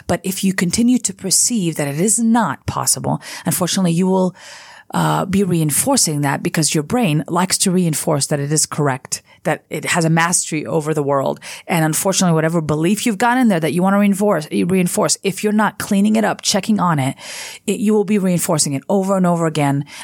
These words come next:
until, you know, you prove to yourself that you are right. You will find that person that proves to you and your belief that you're right. You will find that person. Now, if you perceive that you are worthy, that you are lovable,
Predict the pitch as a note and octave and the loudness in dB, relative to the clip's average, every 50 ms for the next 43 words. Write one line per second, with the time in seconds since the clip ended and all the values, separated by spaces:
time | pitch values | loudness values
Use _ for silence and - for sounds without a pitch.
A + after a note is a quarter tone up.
0 | - - E3 D#3+ D3+ C#3+ - D#3+ D3 C#3+ C#3+ C#3+ C#3+ D3+ D#3 - _ _ - F3+ | -4 -2 0 0 0 0 0 0 0 2 2 0 0 -2 -6 -10 _ _ -2 0
1 | D#3+ D3 C3+ B2+ C3 D3+ B3 - F3+ E3 C#3+ - F#3+ F3 - - F3 D3+ - D#3+ | 2 2 2 0 -2 -4 -4 -2 -2 -2 -2 -2 -4 -4 -2 -2 -2 0 0 -2
2 | D3+ - D#3+ D#3+ D#3 C#3+ C3+ C3+ C3+ C#3 B2+ A#2+ A#2+ - - - F#3 F3 E3+ E3 | -2 -2 -2 -2 0 0 0 0 0 0 -2 -2 -4 -6 -6 -4 -2 0 0 0
3 | D#3 - - - - F#3 F#3+ G3+ G3+ G3+ F#3 - - - A#3+ A3 - - E3+ D3+ | 0 -2 -2 -2 0 0 2 2 2 0 0 -2 -2 0 0 0 0 0 -2 -2
4 | D3 D3 - - - - G#3+ A3 A3+ F#3 - - - - - C#4 B3 A3+ A3 C#4 | -4 -6 -8 -10 -4 0 2 2 2 2 2 0 0 -2 -2 -2 -2 0 2 2
5 | C#4+ F#3+ D3 C#3 D3+ - - - - - - - - C#3 C3+ C#3+ D#3+ A#3 C4 G#3 | 2 2 0 -2 -6 -8 -12 -18 -20 -20 -18 -14 -12 -6 -2 0 0 0 2 2
6 | D4+ D4 C#4 B3+ F3+ C#3+ - - - - - - D3+ - - F3 D#3+ D3 C#3+ D3 | 0 2 2 2 0 0 -2 -6 -12 -10 -6 -6 -4 -2 0 0 0 0 0 -2
7 | C3 A#2 G#2+ - - - F#3+ B3 C#4+ C#4+ A3 - - - F3+ G#3 C4 A3 D#3+ B2 | -2 -4 -4 -8 -6 -2 2 2 4 4 2 0 -2 -2 -2 0 2 0 0 -2
8 | - - - - - - - - C3+ C#3 D3 - _ _ - D#3+ D3+ D3+ C#3+ - | -4 -8 -10 -8 -4 -4 -4 -4 -4 -8 -14 -18 _ _ -2 0 0 0 -2 -6
9 | - - - - - _ G3+ G3 F#3+ - - - - _ - - - _ - _ | -10 -16 -16 -18 -6 _ -2 -2 -2 -4 -10 -14 -18 _ -20 -20 -20 _ -20 _
10 | - - G3 G3 G3 F#3+ - G3 E3 - - F#3 F3 E3 D3 C#3+ E3+ D3+ - C#3 | -4 0 0 0 0 0 0 0 0 0 0 2 0 0 0 -2 -4 -4 -2 -2
11 | E3 D#3+ C#3+ C3+ - F3 D#3+ D3+ C#3+ B2 B2+ A#2 C3 D#3 - _ _ _ - - | -2 -2 -2 -2 -2 -2 -2 0 -2 -4 -6 -6 -6 -8 -12 _ _ _ -6 -4
12 | D#3 D#3 E3+ E3 D3+ C#3 C3+ D3 E3 C#3 C#3 C#3 - - - B2 C3+ D#3 - | -4 -2 -2 0 0 0 0 0 0 -2 0 -2 -2 -2 -2 -4 -4 -6 -8